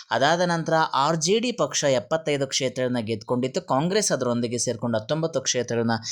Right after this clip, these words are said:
ಗೆಲುವಿನ ನಗೆ ಬೀರಿತ್ತು ಅನ್ನುವಂಥದ್ದು ಎರಡ್ ಸಾವಿರದ ಇಪ್ಪತ್ತರ ಪಿಕ್ಚರ್ ಸ್ನೇಹಿತರೆ.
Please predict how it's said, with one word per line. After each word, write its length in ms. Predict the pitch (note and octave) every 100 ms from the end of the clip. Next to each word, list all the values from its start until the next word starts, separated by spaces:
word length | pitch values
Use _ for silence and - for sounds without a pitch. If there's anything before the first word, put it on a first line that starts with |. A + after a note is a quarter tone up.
| - - G2+
ಗೆಲುವಿನ 400 | A#2+ D3 G3+ F3+
ನಗೆ 280 | C3+ A#2 A#2
ಬೀರಿತ್ತು 420 | A2 A2 G#2+ A2+
ಅನ್ನುವಂಥದ್ದು 380 | G#2+ G#2+ G#2 G3
ಎರಡ್ 280 | G#3+ C3+ B2+
ಸಾವಿರದ 200 | D#3 C3
ಇಪ್ಪತ್ತರ 420 | A#2 A#2+ - E3
ಪಿಕ್ಚರ್ 420 | G3 G3+ - C#3
ಸ್ನೇಹಿತರೆ. 680 | - A#2 G#2 G#2 F#2+ - -